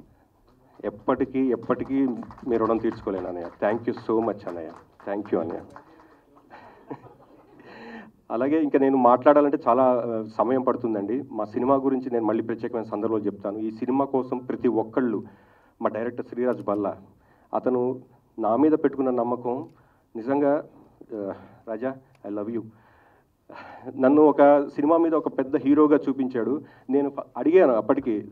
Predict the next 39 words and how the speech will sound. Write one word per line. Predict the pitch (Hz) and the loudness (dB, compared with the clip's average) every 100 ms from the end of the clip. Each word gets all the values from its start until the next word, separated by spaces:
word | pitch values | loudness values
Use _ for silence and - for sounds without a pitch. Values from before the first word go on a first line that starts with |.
| - | -2
"రాజా, | 123 139 | 0 4
నేను | 156 147 135 | 4 6 6
అంత | 127 | 4
అర్హుండా?" | 117 131 139 139 139 | 4 4 4 4 4
అని | 139 | 4
అడిగాను. | 113 104 107 92 - _ _ _ _ 113 | 0 -2 -2 -4 -12 _ _ _ _ -2
లేదు, | 135 135 | 0 2
నీ | 120 | 4
గురించి | 123 123 127 | 2 2 -2
నీకు | 120 | -2
తెలీదు | 117 123 117 113 | 0 2 2 0
అని | 110 151 - - 113 | 0 -4 -10 -6 -4
నన్ను | 120 113 | -2 -2
వెనక | 110 117 127 | -2 -4 -6
నుంచి | 131 127 | -6 -6
ప్రోత్సహించి | 107 107 113 107 107 135 131 _ _ _ - 117 | -8 -6 -10 -10 -8 -10 -10 _ _ _ -12 -6
నేను | 117 123 | 0 2
ఈరోజు | 123 127 127 | 4 2 2
ఈ | 120 | -2
స్టేజ్లో | 117 - 113 113 120 113 | -4 -10 -6 -2 -2 -2
నుంచోటానికి | 110 110 104 98 101 | -2 -4 -6 -6 -6
కారణం | 101 113 117 - - | -6 -8 -14 -20 -8
నా | 104 107 | -4 -4
మిత్రుడు | 107 113 110 | -6 -10 -8
శ్రీరాజ్ | 107 104 98 101 | -6 -4 -6 -6
పల్ల. | 95 92 110 - _ _ 123 | -8 -8 -12 -18 _ _ -4
ఇతనికి | 120 120 117 | -2 0 0
నేను | 110 107 | -2 -2
ఎప్పటికీ | 113 127 131 131 135 - - - _ _ 107 | -2 -2 -2 -2 -4 -12 -20 -20 _ _ -8
రుణపడి | 107 107 95 | -4 -4 -6
ఉంటాను. | 85 85 - _ | -8 -16 -20 _
Thank | 104 104 | -16 -16
you | 104 | -16
Raja, | 90 85 85 101 | -18 -20 -12 -10
thank | 101 107 | -8 -10
you | - | -10
so | 98 | -12
much. | - - - - - | -12 -18 -20 -20 -2
And | 131 | 2